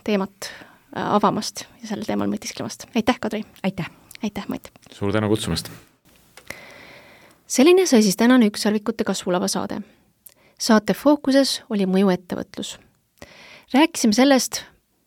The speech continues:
Speaker 1: millised on mõjuettevõtted, rääkisime, mida tähendab mõjuinvesteering ja mida investorid järjest enam iduettevõtetesse investeerides jälgivad.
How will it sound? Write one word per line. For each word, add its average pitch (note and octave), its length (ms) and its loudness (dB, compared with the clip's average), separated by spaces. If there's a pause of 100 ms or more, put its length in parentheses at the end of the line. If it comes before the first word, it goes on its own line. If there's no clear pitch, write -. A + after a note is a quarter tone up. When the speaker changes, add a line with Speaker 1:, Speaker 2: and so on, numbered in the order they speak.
(300)
Speaker 1:
millised C4 380 6
on F3+ 80 4
mõjuettevõtted, A#3+ 760 2 (240)
rääkisime, G#3+ 480 2
mida A3+ 200 4
tähendab G3 340 2
mõjuinvesteering A3 800 4 (180)
ja F#3+ 120 -2
mida G#3+ 280 4
investorid F3+ 560 0
järjest F#3 320 0
enam G#3+ 220 4 (140)
iduettevõtetesse F#3+ 880 -2
investeerides F3+ 760 2 (600)
jälgivad. A3+ 520 2